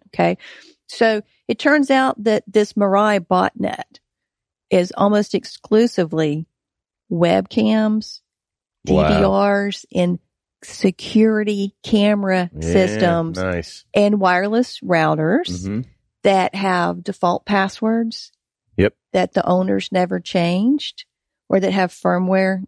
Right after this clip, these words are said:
Speaker 1: updates that were never applied.
Speaker 2: Right.
Speaker 1: And so the software, we know this because this, the software code was released to the public a couple of weeks after the Dyn attack.
Speaker 2: Mm-hmm.
Speaker 1: It was released. So this software,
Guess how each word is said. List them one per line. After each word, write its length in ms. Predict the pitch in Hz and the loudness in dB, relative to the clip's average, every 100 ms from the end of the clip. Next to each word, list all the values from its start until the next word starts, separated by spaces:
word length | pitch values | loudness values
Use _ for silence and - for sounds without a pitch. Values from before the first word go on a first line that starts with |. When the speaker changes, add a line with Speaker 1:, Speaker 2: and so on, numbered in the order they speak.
| - | -2
Speaker 1:
updates 540 | 180 190 190 190 - | -2 0 0 0 -2
that 160 | 202 185 | -2 -2
were 80 | |
never 320 | 185 185 185 185 | 0 0 0 -4
applied. 540 | 180 196 196 214 247 | -2 0 0 0 0
Speaker 2:
Right. 300 | 139 82 - _ | 2 2 0 _
Speaker 1:
And 140 | - 202 | -4 -4
so 320 | - 214 208 | 0 2 2
the 140 | 196 190 | -2 -6
software, 680 | - 220 277 - 196 175 170 | -2 0 0 -2 0 0 0
we 100 | 202 | 0
know 240 | 185 233 | 2 2
this 220 | - 160 | 0 -2
because 300 | - - 196 | -4 -2 -2
this, 160 | 185 - - | -2 -8 -6
the 200 | - 180 | 0 0
software 480 | - - 185 - 175 | 0 0 -2 -2 -4
code 260 | - 202 180 | -2 -2 -2
was 180 | 165 | -6
released 340 | 180 170 175 - | -6 -4 -4 -4
to 60 | |
the 80 | 165 | -6
public 340 | - 214 196 180 | -2 -2 -2 -6
a 40 | |
couple 260 | 165 - 175 | -4 -4 -4
of 80 | 170 | -4
weeks 260 | 165 139 | -4 -2
after 220 | 180 180 - | -2 -2 -4
the 100 | 160 | -2
Dyn 300 | 180 190 160 | -2 -2 -6
attack. 360 | - - - | -4 -4 -2
Speaker 2:
Mm-hmm. 140 | 92 - | -4 -6
Speaker 1:
It 140 | - | -8
was 160 | - 185 | -10 -4
released. 500 | 185 208 175 - - | 0 2 0 -4 -6
So 280 | - 208 190 - - - - | 0 0 0 -8 -20 -14 0
this 320 | 240 240 - | 0 0 -8
software, 880 | - - 247 330 - 196 165 165 185 | -8 -2 0 0 0 0 2 0 -2